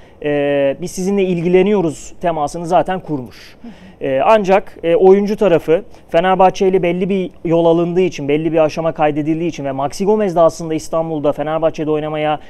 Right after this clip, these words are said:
sıcak baktığı için Trabzonspor cephesiyle bir görüşme gerçekleştirmiyor. Yani dolayısıyla, e, herhangi bir somut adım atılamıyor Karadeniz ekibi tarafından. Sonrasında Fenerbahçe'nin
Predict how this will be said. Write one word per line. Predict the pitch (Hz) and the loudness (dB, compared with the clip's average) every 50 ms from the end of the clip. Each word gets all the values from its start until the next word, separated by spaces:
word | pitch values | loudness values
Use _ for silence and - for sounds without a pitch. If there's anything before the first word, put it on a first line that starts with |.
| - - | -20 -20
sıcak | - - - 139 117 175 202 208 - | -16 -12 -10 -2 0 0 0 2 2
baktığı | 175 160 143 - - - | 2 0 0 0 -4 -10
için | 131 123 - - 233 196 | -10 -10 -8 -10 -10 -4
Trabzonspor | 208 214 208 208 175 185 170 147 - - 147 143 127 | 0 0 0 0 0 -2 -6 -8 -6 -4 -4 -4 -2
cephesiyle | 143 196 180 170 - - 151 151 190 196 | -2 -4 -6 -6 -8 -8 -6 -4 -4 -4
bir | 196 | -4
görüşme | 175 156 170 165 156 - 220 226 | -2 -2 -2 -2 -4 -6 -6 -4
gerçekleştirmiyor. | 208 196 185 180 - 196 185 - 190 190 - - 185 160 143 117 98 85 - - - - - - - - - | -2 -2 -2 -2 -2 -4 -2 -2 -2 -2 -2 -4 -6 -6 -6 -8 -12 -14 -16 -20 -20 -20 -20 -20 -20 -14 -10
Yani | 127 127 135 | -10 -4 0
dolayısıyla, | 165 196 196 196 180 - - - 135 131 151 196 220 226 - - - - - - - | 2 2 4 4 2 0 -2 -6 -4 0 2 2 2 0 -2 -8 -20 -20 -20 -12 -8
e, | 143 151 147 147 147 147 143 135 - - | -6 -4 -4 -4 -4 -4 -4 -6 -8 -6
herhangi | - 185 196 202 196 190 185 165 | -4 -2 -2 0 0 0 -2 -2
bir | 170 | -4
somut | - - - 185 185 175 190 202 - - - - | -4 -4 -2 -2 0 0 -2 -4 -6 -10 -6 -2
adım | 160 156 151 214 233 | -2 0 2 2 2
atılamıyor | 220 202 - - 202 190 170 143 120 107 92 90 - - - | 2 0 0 2 2 2 2 0 -2 -8 -12 -14 -16 -8 -4
Karadeniz | 143 139 139 127 127 120 110 110 | -2 0 0 0 -2 -4 -6 -8
ekibi | 110 - 117 98 | -8 -10 -10 -14
tarafından. | 98 - 107 92 90 - 104 90 85 78 78 - - _ - - - - - - - - _ - - - | -12 -12 -12 -12 -12 -14 -16 -18 -18 -20 -20 -20 -20 _ -20 -20 -20 -20 -20 -20 -20 -20 _ -20 -20 -12
Sonrasında | - - 180 214 226 220 180 - 151 139 131 160 | -4 -2 0 0 2 0 -2 -2 -4 -4 -4 -4
Fenerbahçe'nin | - 165 156 160 165 - 160 170 165 - - 170 170 170 175 170 | -2 -2 0 0 2 4 4 4 2 2 -2 -6 -6 -6 -8 -10